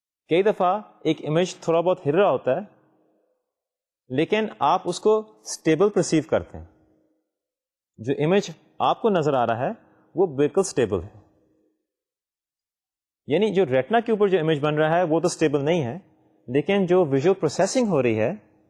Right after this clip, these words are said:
جو اس کی انٹرپریٹیشن ہو رہی ہے، وہ اس کو اسٹیبل بنا دیتی ہے۔ So, the change in movement does not affect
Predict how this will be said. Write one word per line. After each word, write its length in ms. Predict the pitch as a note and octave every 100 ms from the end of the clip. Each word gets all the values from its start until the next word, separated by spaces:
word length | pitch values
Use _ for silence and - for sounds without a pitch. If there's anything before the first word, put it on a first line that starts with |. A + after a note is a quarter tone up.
| _ _ _
جو 200 | A#2+ D3+
اس 140 | D#3+ -
کی 140 | F#3
انٹرپریٹیشن 640 | E3 D#3 D#3 G3+ F#3+ F#3
ہو 140 | C#3 B2
رہی 180 | A#2 B2+
ہے، 280 | G#3 - _ _ -
وہ 220 | D#3 D#3+
اس 120 | E3+
کو 60 | -
اسٹیبل 340 | G#3 C#3+ C#3+
بنا 260 | E3+ B2+ G2
دیتی 220 | F2 -
ہے۔ 220 | - - _ _ _ _ _ _ _ _ _ _ _ _ _ _ _ _ _ -
So, 120 | D#3+ A3 A#3+ _ _ _ _ _ _ _ A#2
the 60 | D3
change 640 | - - D#3 G3 A#3 G#3+ - _ _ _ -
in 120 | C#3 B2
movement 320 | B2+ C3 F3 G#3 - _ _ _ _ _ _ _ B2+
does 260 | A2+ C3 E3
not 100 | -
affect 420 | - - C#3+ E3+